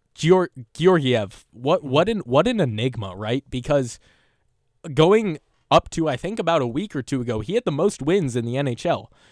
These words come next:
which should, should signify the fact that he's an elite goaltender. He is not. His go-, his, his, his, uh,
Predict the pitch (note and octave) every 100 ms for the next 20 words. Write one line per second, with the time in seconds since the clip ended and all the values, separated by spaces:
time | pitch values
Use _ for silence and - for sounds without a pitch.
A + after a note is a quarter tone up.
0 | _ - D#3 - - - G#3 F#3+ - -
1 | G#3 G3 - G#3+ F#3+ - C3 A#2+ C3+ C#3
2 | - - D#3+ F3+ D3+ C#3 A#2+ C3+ - C3+
3 | D3 B2+ A#2 G#2+ - - - - B3+ A3+
4 | D3 E3 A#2 D3+ E3+ E3 E3 G3+ C3+ B2
5 | F3 D3 A2 A#2+ F3 B2+ C#3+ C3 A2+ G2